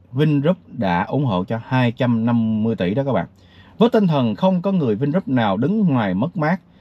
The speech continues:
đau thương của đồng bào, ngay sau khi cơn bão Yagi và mưa lũ quét qua một số tỉnh phía Bắc, gây thiệt hại nặng nề, tập đoàn Vingroup và công ty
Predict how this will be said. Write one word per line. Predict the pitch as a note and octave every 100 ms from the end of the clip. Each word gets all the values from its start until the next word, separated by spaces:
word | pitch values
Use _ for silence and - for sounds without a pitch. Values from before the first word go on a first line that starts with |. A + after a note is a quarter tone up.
| - -
đau | E3 E3
thương | - F3 D#3+
của | C3 C3
đồng | G#2
bào, | F#2 F2 E2 F#2 A2
ngay | B2 A#2+
sau | G#2+ B2+
khi | A#2 B2+
cơn | G2+ B2 G2+
bão | F#2 B2
Yagi | A2 G#2+ G#2 F#2+ - - -
và | A#2+ G2
mưa | A#2+ F3+ E3
lũ | F#2+ F#2
quét | C3+ F3+ -
qua | C3 C3+ A#2+
một | G2 F#2
số | - D3 G3
tỉnh | - F2+
phía | B2 C#3+
Bắc, | C#3 - _ - -
gây | D3+ G3+ D#3+
thiệt | - G#2+
hại | G2 F#2
nặng | E2+ F#2
nề, | F#2 E2+ E2 -
tập | G2+
đoàn | - G2+ F2+
Vingroup | G#2 C#3
và | - F#2+
công | D#2+ G#2 F#2+
ty | F2+ A2 G2+